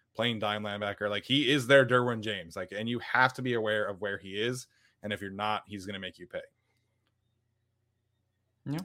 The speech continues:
Speaker 1: All right, let's move on to the X factors. I'll kick this topic off here because I think the X factor for me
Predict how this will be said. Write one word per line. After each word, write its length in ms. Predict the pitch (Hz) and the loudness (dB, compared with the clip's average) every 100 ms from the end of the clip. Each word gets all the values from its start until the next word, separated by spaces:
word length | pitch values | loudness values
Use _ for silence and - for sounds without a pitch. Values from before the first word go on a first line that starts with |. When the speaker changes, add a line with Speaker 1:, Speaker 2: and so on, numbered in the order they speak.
| - | -2
Speaker 1:
All 80 | 120 | 2
right, 160 | 120 117 - | 2 0 0
let's 300 | 131 170 185 | 6 6 6
move 200 | 202 185 | 2 8
on 200 | 165 151 | 8 8
to 180 | - 139 | 6 2
the 180 | 120 - | 2 0
X 300 | 113 123 - | 2 2 2
factors. 600 | 131 123 123 123 123 110 | 4 4 4 2 2 0
I'll 160 | 110 135 | 4 4
kick 340 | 139 175 - - | 4 -2 -4 -10
this 260 | 104 120 120 | -2 -2 0
topic 420 | 120 110 110 104 | 4 4 4 2
off 260 | 107 104 - | 2 2 0
here 220 | 107 104 | -2 -2
because 520 | 101 - 104 98 - _ - - _ - | -4 -2 -2 -2 -10 _ -20 -20 _ 4
I 100 | 139 | 4
think 240 | 196 180 | 4 2
the 180 | 165 120 | 2 6
X 220 | 120 127 | 6 8
factor 360 | 139 131 127 120 | 8 8 6 -2
for 180 | 113 | -2
me 220 | 107 110 | -4 -4